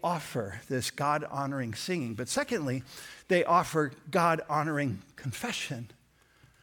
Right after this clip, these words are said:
That something happens when you confess your sin. Um,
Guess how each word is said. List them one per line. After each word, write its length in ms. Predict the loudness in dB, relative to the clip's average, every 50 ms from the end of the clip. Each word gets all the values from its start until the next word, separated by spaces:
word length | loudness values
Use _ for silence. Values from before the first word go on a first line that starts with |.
| _ -20 -20 -20 -20 -20 -20 _ 4 4
That 100 | 6 6
something 340 | 6 4 2 2 2 0
happens 480 | 0 0 0 0 0 2 2 2 2 2
when 140 | 0 0 2
you 100 | 0 0
confess 560 | 0 -2 -2 -2 -2 -2 -4 -2 -2 -2 -2
your 140 | -2 -2 -2
sin. 460 | -2 -4 -2 -2 -4 -4 -4 -6 -8 -10 _ _ _ _ _ _ _ _ _ _ _ _ _ _ _ _
Um, 300 | -12 -12 -10 -10 -12 -14